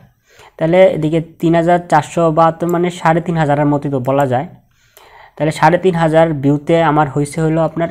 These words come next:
এক ডলার। যদি আর একটু বাড়ায় দিই আমরা, এটাকে চার হাজার ধরি,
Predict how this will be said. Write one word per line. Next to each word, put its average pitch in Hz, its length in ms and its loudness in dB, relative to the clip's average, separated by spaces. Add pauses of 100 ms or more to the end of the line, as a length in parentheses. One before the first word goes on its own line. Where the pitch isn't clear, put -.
(120)
এক 135 200 -2
ডলার। 120 440 -4 (1600)
যদি 165 260 4
আর 156 120 6
একটু 165 200 0
বাড়ায় 151 280 6
দিই 160 200 2
আমরা, 143 280 2
এটাকে 143 220 -4
চার 143 260 2
হাজার 151 280 0
ধরি, 135 280 -2